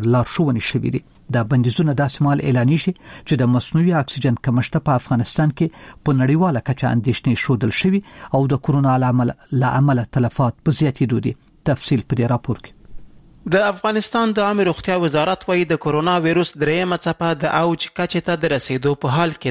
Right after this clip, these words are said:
Speaker 2: ده او پیښې ورځ تر بلې زیاتېږي. دغه وزارت د کووید نولس ساري ناروغۍ د مهارولو لپاره سر له نن شنبې په ټول هیواد کې د اړوندو ادارو په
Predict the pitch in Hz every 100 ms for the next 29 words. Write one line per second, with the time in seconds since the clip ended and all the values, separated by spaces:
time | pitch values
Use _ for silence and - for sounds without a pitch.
0 | 127 110 - - 139 123 180 165 175 160
1 | 143 131 - 139 131 190 151 127 120 -
2 | 143 127 143 - _ _ - - - 196
3 | 202 208 196 170 175 190 - 175 160 160
4 | - 185 185 - 165 190 185 165 - 151
5 | 175 175 165 160 165 156 156 131 131 131
6 | 147 190 185 180 175 180 180 - - _
7 | - - 196 185 175 185 170 - 185 185
8 | 180 175 151 175 160 139 151 190 196 -
9 | 190 - - _ - 170 180 185 185 175
10 | 165 151 151 175 175